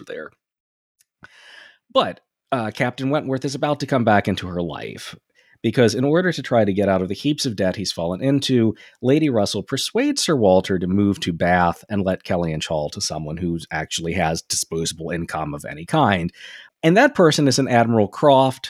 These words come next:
who is a hero of the Battle of Trafalgar, and, and has made a fortune in the Napoleonic Wars, capturing French ships. Um, so actually, in, in this era, this is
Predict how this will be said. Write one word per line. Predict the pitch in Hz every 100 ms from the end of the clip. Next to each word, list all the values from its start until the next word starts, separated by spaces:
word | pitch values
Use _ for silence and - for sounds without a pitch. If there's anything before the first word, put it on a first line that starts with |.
| -
who | 123
is | 110
a | 104
hero | 101 104 104 98
of | 98
the |
Battle | 90 87 85
of | 82
Trafalgar, | - 92 131 123 117 117 107 - _ - -
and, | 147 143
and | 143
has | 151 147
made | 226 330
a | -
fortune | - 113 117 - 135 131
in | 117
the | 110
Napoleonic | 107 - 107 104 95 98 90
Wars, | 87 90 98
capturing | - 95 92 98 87
French | - 92 -
ships. | - 85 82 -
Um, | 95 90 87 95
so | 143
actually, | 127 -
in, | 135
in | 135 127
this | 143 120
era, | 98 90 80
this | 82
is | 85